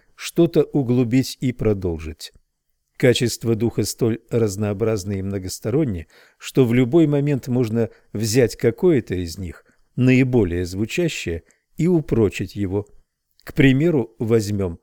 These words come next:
стойкость, спокойствие, постоянство, сдержанность, владение собою или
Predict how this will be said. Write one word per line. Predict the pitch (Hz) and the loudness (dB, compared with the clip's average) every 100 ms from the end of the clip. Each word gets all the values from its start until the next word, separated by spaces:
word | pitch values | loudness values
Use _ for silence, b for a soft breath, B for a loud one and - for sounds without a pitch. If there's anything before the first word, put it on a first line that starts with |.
| _ - | _ -14
стойкость, | - - 151 135 - 131 - - _ _ | -10 2 2 2 -2 -10 -12 -20 _ _
спокойствие, | - - 160 160 - 98 - - 101 92 b b b - | -12 -4 0 0 0 -4 -6 -8 -4 -4 b b b 0
постоянство, | 143 - 151 143 165 170 - - - - _ - | 0 2 0 2 2 -2 -6 -12 -12 -12 _ -12
сдержанность, | 107 87 90 117 110 110 131 131 - - _ _ _ | -8 -8 0 0 0 -2 -4 -6 -10 -18 _ _ _
владение | 95 117 131 123 175 107 82 | -4 2 4 4 0 0 -8
собою | - - 92 120 139 135 - _ _ - | -6 -6 -2 0 0 -4 -12 _ _ -2
или | 185 202 190 | 0 2 -2